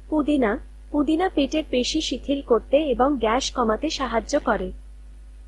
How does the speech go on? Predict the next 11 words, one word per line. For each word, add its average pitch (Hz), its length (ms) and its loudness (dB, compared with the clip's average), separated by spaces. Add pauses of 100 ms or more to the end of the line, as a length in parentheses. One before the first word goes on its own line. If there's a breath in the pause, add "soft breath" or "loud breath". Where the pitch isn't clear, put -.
(140)
পুদিনা 311 400 4
পাতা 269 360 4
চিবিয়ে 254 420 0
খান 262 440 0
অথবা 277 360 2
পুদিনা 285 460 -2
চা 269 300 2
পান 254 220 2
করতে 277 320 4
পারেন। 208 440 2 (640)
জিরা। 233 440 2